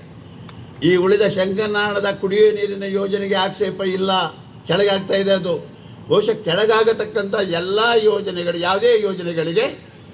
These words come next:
ಇವ್ರದ್ದು ಯಾರ್ದು ಆಕ್ಷೇಪ ಇಲ್ಲ, ಮೇಲೆ ಆಗುವಂಥ ಎಲ್ಲ ಯೋಜನೆಗಳಿಗೂ ಇವ್ರದ್ದು ಆಕ್ಷೇಪ ಇದೆ ಅನ್ನತಕ್ಕಂಥದ್ದನ್ನು ನೀವು ಪರಿಶೀಲನೆಗೆ ಇದು ಬಹುಶಃ ಆಪಾದನೆ ಅಲ್ಲ. ನಾನು ಏನು ಹೇಳಿದ್ದೀನಿ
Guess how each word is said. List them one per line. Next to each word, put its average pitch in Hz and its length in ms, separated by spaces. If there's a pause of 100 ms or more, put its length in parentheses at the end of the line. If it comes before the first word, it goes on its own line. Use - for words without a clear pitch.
(320)
ಇವ್ರದ್ದು 175 280
ಯಾರ್ದು 208 460
ಆಕ್ಷೇಪ 214 480
ಇಲ್ಲ, 190 220 (600)
ಮೇಲೆ 208 260
ಆಗುವಂಥ 196 480
ಎಲ್ಲ 202 420 (200)
ಯೋಜನೆಗಳಿಗೂ 190 600
ಇವ್ರದ್ದು 214 240
ಆಕ್ಷೇಪ 190 460
ಇದೆ 190 160
ಅನ್ನತಕ್ಕಂಥದ್ದನ್ನು 175 920 (220)
ನೀವು 262 140
ಪರಿಶೀಲನೆಗೆ 294 640
ಇದು 165 140 (380)
ಬಹುಶಃ 208 180
ಆಪಾದನೆ 202 540
ಅಲ್ಲ. 170 240
ನಾನು 160 260
ಏನು 208 260
ಹೇಳಿದ್ದೀನಿ 165 760